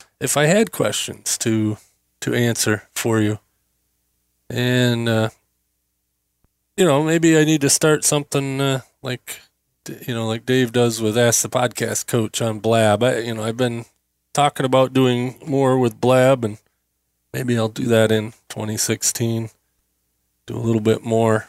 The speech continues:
I, I did one, and, uh, I guess I didn't publicize it well enough or, or something, or did it at a weird time. <laughs> Anyway,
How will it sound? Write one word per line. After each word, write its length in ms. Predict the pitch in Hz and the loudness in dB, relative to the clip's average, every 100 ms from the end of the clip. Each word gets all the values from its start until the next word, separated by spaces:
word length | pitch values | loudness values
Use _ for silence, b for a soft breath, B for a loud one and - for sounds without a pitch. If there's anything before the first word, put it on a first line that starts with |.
| - | -8
I, 220 | 123 127 | -6 -4
I 20 | |
did 240 | 127 147 123 | -2 -2 2
one, 340 | 127 143 143 | 2 4 4
and, 240 | 131 123 123 | 0 0 0
uh, 380 | 120 120 131 113 - | 0 -2 -8 -12 -12
I 60 | 123 | -8
guess 260 | 127 123 | -4 -2
I 60 | 127 | 0
didn't 280 | 127 117 107 | 0 -2 0
publicize 600 | 135 127 110 127 123 117 | 0 2 2 4 2 2
it 100 | 117 | 2
well 220 | 131 127 | 4 4
enough 300 | 120 131 - | 4 2 0
or, 140 | 113 | -2
or 180 | 120 117 | 0 -2
something, 380 | - 131 123 135 | 0 -2 0 0
or 120 | 117 | 0
did 140 | 120 131 | 2 2
it 100 | 123 | 0
at 80 | |
a 60 | 120 | 0
weird 320 | 113 123 113 | 2 0 0
time. 340 | - 123 123 127 - 220 - | 0 2 0 -2 -4 -4 -4
<laughs> 320 | - - - | -12 -12 -10
Anyway, 440 | 135 120 104 107 | -6 -6 -6 -8